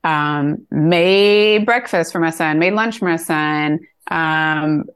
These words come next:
dropped him off at school, came home, exercised, walked the dog," you know, like, write all of those things out, like, ran to the grocery, returned five client calls, sent out ten emails. Like,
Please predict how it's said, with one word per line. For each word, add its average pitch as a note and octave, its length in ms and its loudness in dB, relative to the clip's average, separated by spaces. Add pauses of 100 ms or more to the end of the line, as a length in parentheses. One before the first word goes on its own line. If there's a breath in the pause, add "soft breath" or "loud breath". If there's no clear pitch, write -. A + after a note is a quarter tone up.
(120)
dropped E3+ 300 0
him F#3+ 80 0
off F3+ 180 0
at F#3+ 160 -2
school, D#3+ 720 0
came A3 380 -2
home, F#3 320 0
exercised, F#3 720 -4
walked F3 280 -2
the A3 80 0
dog," F3+ 340 0
you G3 60 -2
know, G#3 100 0
like, F3+ 160 0
write F3+ 300 -2
all F3+ 340 0
of A3 80 -6
those A3 200 -4
things F#3+ 340 -4
out, F3 460 -2
like, D#3+ 240 -2 (180 loud breath)
ran D3 200 -4
to G3 80 -6
the A3 100 -2
grocery, C4 680 -2
returned E3 500 -2
five D#3+ 280 -4
client B3+ 340 -4
calls, D#3 460 -4
sent D#3+ 160 -2
out F3 180 -2
ten G#3+ 160 0
emails. A#3+ 380 -2
Like, - 200 -4